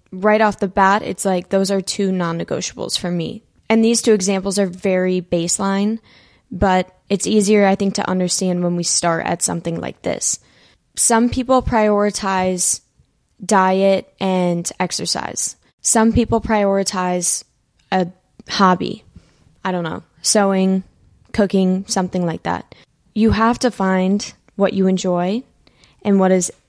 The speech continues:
important for you, looking at it from a short-term perspective and a long-term perspective. So, okay, now that you understand what's important to you and what you're going to prioritize, the second thing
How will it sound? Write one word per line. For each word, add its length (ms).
important 800
for 160
you, 480
looking 260
at 120
it 120
from 180
a 40
short-term 540
perspective 720
and 200
a 40
long-term 560
perspective. 680
So, 220
okay, 300
now 220
that 100
you 120
understand 640
what's 400
important 580
to 120
you 340
and 320
what 120
you're 140
going 200
to 80
prioritize, 720
the 80
second 400
thing 260